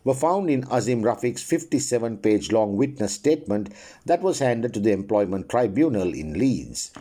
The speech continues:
Vaughan has denied such allegations and does not recall telling three players of Asian heritage that there were too many of you lot, we need to do something about it, before a T twenty match against Nottinghamshire,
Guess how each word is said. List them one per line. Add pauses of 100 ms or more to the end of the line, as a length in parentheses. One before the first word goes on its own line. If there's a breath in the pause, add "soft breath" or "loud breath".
(300 loud breath)
Vaughan
has
denied
such
allegations
and
does
not
recall
telling
three
players
of
Asian
heritage (380 loud breath)
that
there
were (160)
too
many
of
you
lot,
we
need
to
do
something
about
it, (400 loud breath)
before
a
T
twenty
match
against
Nottinghamshire,